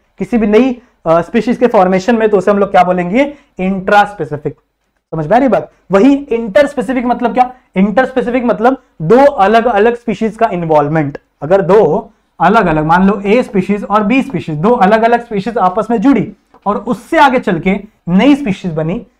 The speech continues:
स्पीशीज नंबर सी, तो हम लोग क्या बोलेंगे? It is a interspecific। इंटरस्पेसिफिक मतलब क्या? दो अलग अलग स्पीशीज का इन्वॉल्वमेंट। इंट्रास्पेसिफिक मतलब क्या?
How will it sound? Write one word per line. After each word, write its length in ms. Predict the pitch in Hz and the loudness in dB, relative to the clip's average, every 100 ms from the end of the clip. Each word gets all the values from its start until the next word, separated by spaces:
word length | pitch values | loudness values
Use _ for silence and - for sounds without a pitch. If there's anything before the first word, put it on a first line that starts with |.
| _ | _
स्पीशीज 400 | _ 185 185 196 | _ -4 -2 0
नंबर 240 | 185 175 170 | 0 0 -2
सी, 260 | - 240 233 - _ _ _ | -2 -2 -4 -10 _ _ _
तो 260 | 262 262 - | -6 -6 -6
हम 140 | 175 190 | -4 -2
लोग 120 | 190 | 2
क्या 100 | 170 | 2
बोलेंगे? 340 | 160 160 170 214 | 4 2 0 -2
It 160 | 151 | -2
is 120 | 165 | -4
a 60 | 208 240 | -4 -4
interspecific। 840 | 170 160 156 196 185 160 - 147 165 | -8 -8 -4 -4 -4 -10 -8 -6 -4
इंटरस्पेसिफिक 600 | 170 202 196 185 185 196 | -2 -2 -2 -2 -2 -4
मतलब 260 | 190 175 | -4 -2
क्या? 140 | 180 254 - _ 160 | 2 0 0 _ 0
दो 160 | 214 | 2
अलग 300 | 254 190 214 | 4 4 4
अलग 180 | 202 208 | 4 2
स्पीशीज 360 | 214 190 185 180 | 0 -4 -4 -4
का 100 | 202 | -2
इन्वॉल्वमेंट। 500 | 170 151 151 156 143 _ _ - | 0 -2 -2 -4 -6 _ _ -8
इंट्रास्पेसिफिक 680 | 185 208 220 220 196 196 | -6 -2 -2 -4 -4 -2
मतलब 260 | 202 190 190 | -2 0 0
क्या? 220 | - 262 | 2 0